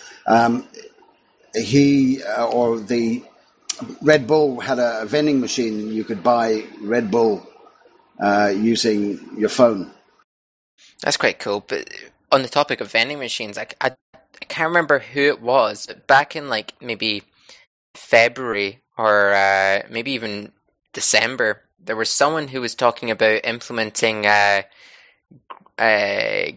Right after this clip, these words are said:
Speaker 2: Gridcoin as a, uh, payment mechanism for a vending machine using, like,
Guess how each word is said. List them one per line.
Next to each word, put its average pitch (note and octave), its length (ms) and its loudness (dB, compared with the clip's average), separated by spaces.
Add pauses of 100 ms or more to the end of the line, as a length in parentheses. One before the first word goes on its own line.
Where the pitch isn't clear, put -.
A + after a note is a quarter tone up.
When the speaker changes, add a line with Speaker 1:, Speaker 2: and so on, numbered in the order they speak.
(120)
Speaker 2:
Gridcoin A#2 720 0 (480)
as G#2 440 0
a, G#2 240 2
uh, G#2 180 -6
payment B2+ 340 -2
mechanism A2+ 540 -2
for - 160 -10
a G#2 60 0
vending A2 340 -4
machine G#2+ 500 -8 (720)
using, G#2+ 640 -8
like, G#2 300 -6